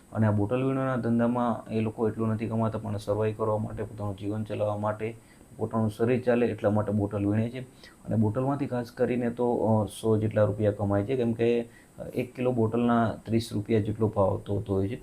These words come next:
આખો દિવસ આખા શહેરમાં રખડવાનું, અ, ભટકવાનું અને બોટલ ભેગા કરવાના અને એ બોટલને ઉચકી અને ત્યારબાદ વેચવા જવાના અને ત્યારબાદ એમનું ખાવાનું થતું હોતું હોય છે. તો, અ, ખાસ કરીને દોસ્તો એ વ્યક્તિને ખવડાવે છે કે જેઓનું કોઈ નથી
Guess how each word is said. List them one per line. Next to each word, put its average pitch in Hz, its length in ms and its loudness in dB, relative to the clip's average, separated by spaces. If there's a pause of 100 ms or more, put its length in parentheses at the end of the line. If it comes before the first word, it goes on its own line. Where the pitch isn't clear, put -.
(340)
આખો 127 400 0
દિવસ 117 460 6
આખા 107 280 2
શહેરમાં 104 460 2
રખડવાનું, 107 680 2 (280)
અ, 110 100 2
ભટકવાનું 110 680 2 (280)
અને 110 120 2
બોટલ 107 280 4
ભેગા 110 240 6
કરવાના 110 560 4
અને 101 240 2
એ 92 140 -2
બોટલને 113 480 0
ઉચકી 107 500 -6
અને 107 180 -2
ત્યારબાદ 104 400 2
વેચવા 104 320 0
જવાના 107 360 0
અને - 540 -16
ત્યારબાદ 107 440 2
એમનું 104 200 2
ખાવાનું 101 400 2
થતું 101 260 -8
હોતું 101 260 -4
હોય 98 160 -2
છે. - 160 -6 (460)
તો, 131 260 4
અ, 117 280 2
ખાસ 113 260 -8
કરીને 135 320 -2
દોસ્તો 127 500 -2
એ 117 120 6
વ્યક્તિને 123 380 0
ખવડાવે 104 500 4
છે 127 260 -2
કે 113 360 -2
જેઓનું 117 460 2
કોઈ 107 180 0
નથી 113 380 0